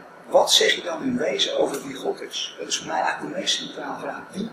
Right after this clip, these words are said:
is God voor mij? Wat wil hij? Wat doet hij? Maar wie is hij? Eh, ik begin met drie, drie stellingen vanavond. Eh, de vorige keer, eh, toen ik hier sprak,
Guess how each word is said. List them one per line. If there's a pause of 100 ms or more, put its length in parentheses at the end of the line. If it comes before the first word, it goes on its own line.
is
God
voor
mij? (680)
Wat
wil
hij?
Wat
doet
hij? (360)
Maar
wie
is
hij? (580)
Eh,
ik
begin
met (220)
drie,
drie
stellingen (120)
vanavond. (520)
Eh,
de
vorige
keer,
eh,
toen
ik
hier
sprak,